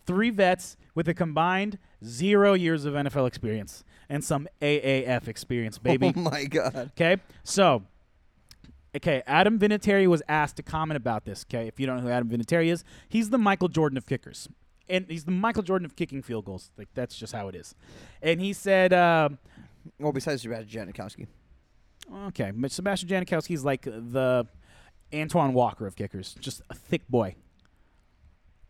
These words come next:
Speaker 1: Thick boy. Sean Kemp. I'll give you Sean Kemp. Where's Janikowski in the record books? Is he up there?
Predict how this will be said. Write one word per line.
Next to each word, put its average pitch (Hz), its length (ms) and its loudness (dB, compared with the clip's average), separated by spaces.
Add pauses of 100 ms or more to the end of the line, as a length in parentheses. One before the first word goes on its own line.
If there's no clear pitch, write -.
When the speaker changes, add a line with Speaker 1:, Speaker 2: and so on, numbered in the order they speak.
Speaker 1:
Thick - 360 -4
boy. 110 300 -2 (500)
Sean 156 260 0
Kemp. 127 200 -4
I'll 135 80 -2
give 208 120 -2
you 226 60 0
Sean 131 220 2
Kemp. 104 240 -10 (2000)
Where's 233 220 4
Janikowski 214 520 0
in 220 80 2
the 180 80 2
record 165 280 0
books? 104 200 -8
Is 123 80 -8
he 180 100 2
up 180 140 2
there? 277 180 0